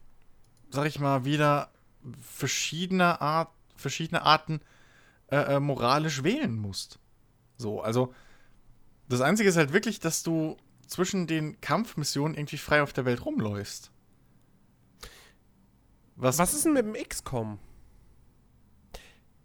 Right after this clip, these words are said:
Speaker 2: Weil
Speaker 1: X com ist
Speaker 2: haben
Speaker 1: kein Rollenspiel.
Speaker 2: aber
Speaker 1: X com
Speaker 2: haben
Speaker 1: ist eine
Speaker 2: da
Speaker 1: reine
Speaker 2: deine,
Speaker 1: Strategie.
Speaker 2: deine, deine Charaktere
Speaker 1: Du hast,
Speaker 2: nicht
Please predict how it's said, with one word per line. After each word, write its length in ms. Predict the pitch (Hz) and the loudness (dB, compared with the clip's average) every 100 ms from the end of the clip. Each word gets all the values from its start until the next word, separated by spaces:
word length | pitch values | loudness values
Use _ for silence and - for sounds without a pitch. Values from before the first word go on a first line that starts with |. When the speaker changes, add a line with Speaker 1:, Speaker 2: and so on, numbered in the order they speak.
| _ - | _ 2
Speaker 2:
Weil 400 | 151 160 156 156 | 6 8 8 4
Speaker 1:
X 160 | 151 - | 2 0
com 120 | 190 | 2
ist 60 | 151 | 2
Speaker 2:
haben 80 | 180 | 2
Speaker 1:
kein 100 | 117 | 0
Rollenspiel. 560 | 110 110 - 104 98 - _ _ _ _ _ _ - | 0 -2 -2 -6 -6 -10 _ _ _ _ _ _ 4
Speaker 2:
aber 140 | 170 | 8
Speaker 1:
X 40 | |
com 80 | 160 | 8
Speaker 2:
haben 80 | 175 | 6
Speaker 1:
ist 120 | 147 | 2
eine 80 | 127 | 0
Speaker 2:
da 100 | 151 | 6
Speaker 1:
reine 120 | 151 | 10
Speaker 2:
deine, 120 | 262 | 10
Speaker 1:
Strategie. 520 | - 208 214 208 202 196 | 8 6 6 6 4 4
Speaker 2:
deine, 400 | 175 175 175 170 | 4 6 4 2
deine 260 | 151 151 | 0 0
Charaktere 460 | 160 151 - - 139 | 0 -2 -2 -4 2
Speaker 1:
Du 120 | 127 | 8
hast, 180 | 160 226 | 8 6
Speaker 2:
nicht 220 | - | -2